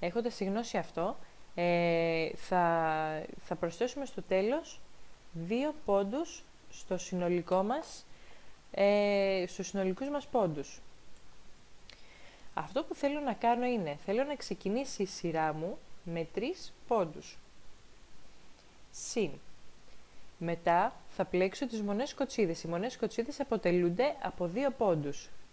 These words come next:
Ο ένας από την μία μεριά, ο άλλος από την άλλη και πλέκονται μεταξύ τους. Οπότε, δύο πόντους. Μετά, μετά από τις μονές κοτσίδες, θέλω να υπάρχει μία απόσταση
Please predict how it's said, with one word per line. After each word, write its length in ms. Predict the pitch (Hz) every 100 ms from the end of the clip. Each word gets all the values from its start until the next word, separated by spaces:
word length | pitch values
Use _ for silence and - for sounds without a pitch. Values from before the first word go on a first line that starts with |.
| -
Ο 120 | -
ένας 240 | 185 202 -
από 80 | -
την 120 | 190
μία 100 | 185
μεριά, 280 | 160 180 294
ο 40 |
άλλος 180 | 277 -
από 100 | 190
την 120 | 190
άλλη 180 | 214 285
και 120 | 233
πλέκονται 400 | - 247 294 262
μεταξύ 480 | 254 240 - - 165
τους. 300 | - - - - - - - - - -
Οπότε, 480 | - 196 - 311 302 - 220 220
δύο 200 | 240 170
πόντους. 540 | 156 147 143 - - - - - - - - - - - - -
Μετά, 560 | 175 170 170 170 208 349 - - - - - - - - - - - - - - - -
μετά 340 | 180 175 170 302
από 160 | 330
τις 120 | 196 190
μονές 380 | 180 202 277
κοτσίδες, 800 | - 185 - 160 156 208 - - - - - -
θέλω 280 | - 233 269
να 100 | 302
υπάρχει 340 | 277 294 294 285
μία 180 | 294
απόσταση 580 | 294 294 285 - 190 -